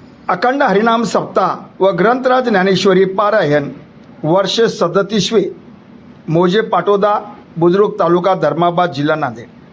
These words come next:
पंचक्रोशीतील सर्व भाविक भक्तांना कळविण्यात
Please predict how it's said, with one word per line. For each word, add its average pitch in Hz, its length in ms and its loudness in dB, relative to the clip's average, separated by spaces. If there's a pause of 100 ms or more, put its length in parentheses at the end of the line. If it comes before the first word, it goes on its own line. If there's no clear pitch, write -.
(800)
पंचक्रोशीतील 254 840 0
सर्व 220 340 0
भाविक 208 400 0
भक्तांना 202 440 0
कळविण्यात 185 520 2